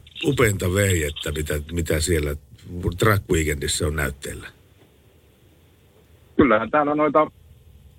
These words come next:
Speaker 2: tuo puuautoja on tosi hienon näköiseksi laitettu ja valoja joka paikassa. Ja sittenhän on tuo Härmässäkin palkittu Team Juntusen Mercedes löytyy täältä.
Speaker 1: Miltä se näyttää?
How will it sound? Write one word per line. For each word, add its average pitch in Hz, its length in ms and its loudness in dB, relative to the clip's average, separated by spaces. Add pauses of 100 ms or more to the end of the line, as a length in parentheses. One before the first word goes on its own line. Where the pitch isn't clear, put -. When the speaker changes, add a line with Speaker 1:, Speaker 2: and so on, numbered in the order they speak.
(320)
Speaker 2:
tuo 147 280 4
puuautoja 139 840 2
on 123 440 -4
tosi 135 340 0
hienon 113 540 0
näköiseksi 104 720 -2
laitettu 98 640 0
ja 95 180 0
valoja 107 440 0
joka 95 380 0
paikassa. 95 960 -2 (220)
Ja 107 60 -6
sittenhän 104 520 -2
on 110 140 -4
tuo 113 260 4 (400)
Härmässäkin 120 800 2
palkittu 113 640 0
Team 113 400 2
Juntusen 110 540 -2
Mercedes 101 800 0 (360)
löytyy 90 540 -2
täältä. 87 480 -4 (280)
Speaker 1:
Miltä 107 280 2
se 107 120 2
näyttää? 85 480 -4